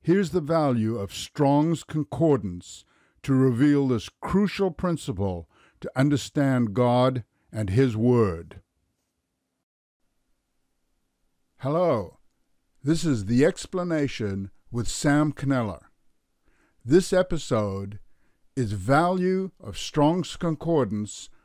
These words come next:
for Contradictory Meanings, from the course Unlock Bible Meaning with Seven Keys to Master Biblical Hebrew, available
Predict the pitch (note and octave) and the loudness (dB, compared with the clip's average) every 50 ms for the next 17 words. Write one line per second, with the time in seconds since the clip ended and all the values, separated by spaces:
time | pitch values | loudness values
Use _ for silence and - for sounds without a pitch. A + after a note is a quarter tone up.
0 | _ _ _ - - A2 - - D3 D3+ D#3 E3 - F3 D#3+ C#3 D3+ D3+ - _ | _ _ _ -8 -8 -8 -6 0 2 2 2 2 0 -2 -2 0 -2 -4 -4 _
1 | - D#3 D3+ D3 D3 D3 C#3 B2+ A2 G2 F2+ E2+ - _ - - - _ _ _ | -4 0 0 2 4 4 4 4 2 0 -4 -8 -14 _ -20 -20 -20 _ _ _
2 | _ _ _ _ _ _ _ _ _ _ _ _ - C#3 C3 B2 B2 A#2+ - - | _ _ _ _ _ _ _ _ _ _ _ _ -2 0 2 2 2 0 0 -2
3 | D#3 E3+ D#3+ C3 A#2+ A#2+ - - - - - - _ _ _ _ _ _ _ - | 0 0 2 2 0 -2 -6 -10 -14 -16 -18 -20 _ _ _ _ _ _ _ -4
4 | C#3+ D3+ E3+ F3 E3+ E3+ E3 E3 D#3+ C#3+ C3 D3 D3 D3+ D#3 D3 D#3 D#3 D3+ D#3 | 0 0 2 2 2 2 2 2 2 0 -4 -4 -2 -2 -2 -2 -2 -2 0 0
5 | D#3+ D#3 C3 A2 G#2 F#2+ F2+ F2+ F2+ - _ _ _ _ _ - A#2 A2+ G2 - | 2 2 2 2 0 -2 -4 -8 -10 -12 _ _ _ _ _ -8 -6 -6 -6 -6
6 | - - D#3+ D#3+ F#3 F#3 F3 - - - F3+ D#3+ C3 A2 G#2 G2 - - B2+ A2+ | -4 -2 -2 -2 -2 -4 -6 -6 -4 -4 -2 -2 0 -2 -2 -6 -8 -6 -4 -2
7 | A2 A#2 A#2+ B2+ B2 - - - C3+ A#2+ A#2+ C3 C3 B2 C3+ C3+ - - C#3 C3 | 0 0 0 -2 -4 -4 -4 -4 -4 -2 -2 -4 -2 -2 -2 -4 -4 -4 -6 -4
8 | A#2+ C3+ C3 A#2+ G2+ F#2 F2 D2+ - - - _ _ _ _ _ _ _ _ _ | 0 0 0 0 -2 -4 -10 -12 -16 -20 -20 _ _ _ _ _ _ _ _ _
9 | _ _ _ - A#2 A2 G2+ C3+ D3 D#3+ D#3+ C#3+ B2 G2+ G#2+ G#2+ G2+ G2 G2+ G2 | _ _ _ -12 -10 -2 2 4 4 4 4 4 2 0 -2 -4 -4 -6 -6 -10